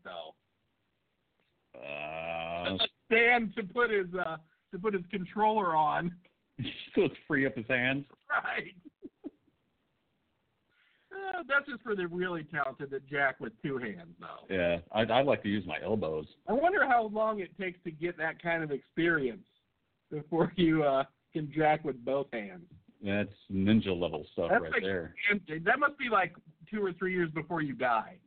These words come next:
Speaker 2: Yeah, or you, I mean, you could <laughs> have kind of a big unit to use both.
Speaker 1: Well,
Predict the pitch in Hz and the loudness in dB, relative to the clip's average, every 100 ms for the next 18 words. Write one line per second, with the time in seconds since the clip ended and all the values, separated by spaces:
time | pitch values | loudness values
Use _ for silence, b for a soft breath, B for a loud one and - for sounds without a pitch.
0 | _ _ _ - 123 139 104 151 165 156 | _ _ _ -2 2 4 4 4 4 0
1 | 165 - 127 160 160 160 135 - 214 151 | -6 -6 -6 -4 -6 -8 -8 -6 -4 -4
2 | - - 123 - 107 - - 117 85 92 | -6 -10 -10 -10 -12 -10 -6 -6 -4 -4
3 | 123 92 - _ - 69 90 - - - | -4 -8 -14 _ -12 -6 -2 -2 -4 -10
4 | 107 - 113 _ _ B B - - _ | -10 -8 -12 _ _ B B -2 -2 _
5 | - 247 285 247 240 233 | -4 2 4 6 4 2